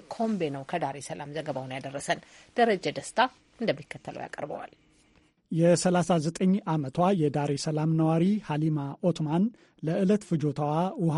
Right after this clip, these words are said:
Speaker 2: የምትገዛው ከግል የውሃ ጉድጓድ ነው። ከአንድ ወር በላይ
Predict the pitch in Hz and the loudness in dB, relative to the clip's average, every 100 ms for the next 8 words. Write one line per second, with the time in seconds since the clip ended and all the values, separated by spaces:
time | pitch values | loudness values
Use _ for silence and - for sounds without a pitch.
0 | 175 170 143 143 160 139 139 156 175 - | 2 0 -2 -4 -6 -2 0 2 2 -2
1 | 151 147 170 185 151 139 143 139 139 160 | -4 -2 -4 -2 -2 -2 -4 -4 0 0
2 | 156 151 143 139 - _ _ _ _ _ | 0 -2 -4 -6 -12 _ _ _ _ _
3 | _ - 190 208 202 180 165 156 147 | _ 0 2 4 6 6 4 2 2